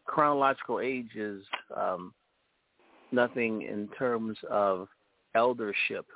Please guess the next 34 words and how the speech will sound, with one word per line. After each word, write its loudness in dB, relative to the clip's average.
You -12
know, -6
in -6
the -8
Mormon -4
church, -4
you -12
can -10
become -8
an -8
elder -6
at -12
the -10
age -16
of -16
fifteen. -8
And 6
there 6
are 6
individuals 4
who -2
think 0
they're 4
elders 2
<laughs> 0
because 6
they've 4
reached -4
the -2
age -4
of -10
sixty, -6
but, -2
um, -4